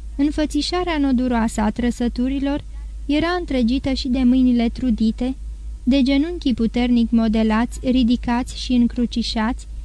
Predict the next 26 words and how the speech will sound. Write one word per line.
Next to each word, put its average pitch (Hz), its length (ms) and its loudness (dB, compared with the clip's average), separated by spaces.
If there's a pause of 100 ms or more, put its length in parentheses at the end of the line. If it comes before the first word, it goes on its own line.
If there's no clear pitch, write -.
(320)
cu 285 120 -2
un 294 120 4
picior 294 400 0
întins 269 360 2
în 247 140 4
afară 233 480 2
pe - 80 -2
ieșitura 233 600 0
îngustă 226 500 2
de 226 140 2
marmură, 220 600 2 (460)
dincolo 285 600 2
de 254 120 2
cavou. 214 560 0 (1080)
Studiase 320 680 2
anatomia 240 680 4
ca 262 140 -2
să 262 140 -2
se 254 160 -2
obișnuiască 247 760 0
cu 240 100 -4
mișcările 233 600 2
fizice 233 520 2
lăuntrice 226 600 2
ale 233 240 2
omului. 208 520 2